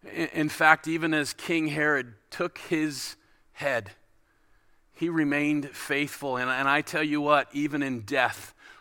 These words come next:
resurrection, eternal life was, was a gift for John.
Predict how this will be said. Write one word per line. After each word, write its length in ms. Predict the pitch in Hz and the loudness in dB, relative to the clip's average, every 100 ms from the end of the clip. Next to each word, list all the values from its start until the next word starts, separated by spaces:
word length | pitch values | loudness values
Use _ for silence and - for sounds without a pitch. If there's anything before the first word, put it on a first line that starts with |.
| - | -16
resurrection, 1080 | 113 143 160 156 165 143 143 - 156 143 139 143 | -2 2 2 0 4 4 2 -6 -4 -4 -6 -8
eternal 760 | 123 - - 143 143 139 135 | -8 -8 -2 0 0 -2 -4
life 580 | 135 127 123 107 101 - - _ _ _ - - | -4 4 4 4 -6 -16 -20 _ _ _ -20 -12
was, 300 | 127 110 107 | -8 -8 -8
was 200 | 127 110 | -8 -6
a 60 | 113 | -4
gift 280 | 120 120 | -4 -4
for 160 | - 117 | -6 -8
John. 340 | 101 104 101 | -6 -8 -8